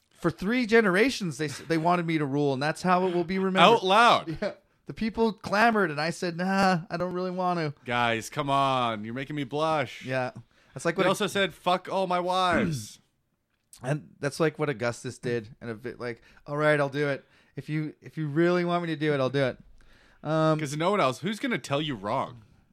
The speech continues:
Speaker 1: uh, well, dep-, there's, there's, that's a real populist way to go, right? Of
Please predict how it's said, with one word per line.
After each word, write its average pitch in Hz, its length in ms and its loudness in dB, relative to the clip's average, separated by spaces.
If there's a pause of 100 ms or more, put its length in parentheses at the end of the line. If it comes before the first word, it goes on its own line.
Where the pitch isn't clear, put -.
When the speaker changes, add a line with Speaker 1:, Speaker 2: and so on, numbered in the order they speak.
(600)
Speaker 1:
uh, 135 360 -4 (520)
well, 160 100 0
dep-, - 260 -10
there's, 202 280 0 (440)
there's, 196 220 2
that's 175 260 2
a 202 80 4
real 180 240 4
populist 143 920 2
way 120 300 -2
to 113 80 -4
go, 104 260 -4
right? 110 300 -6
Of 113 340 -8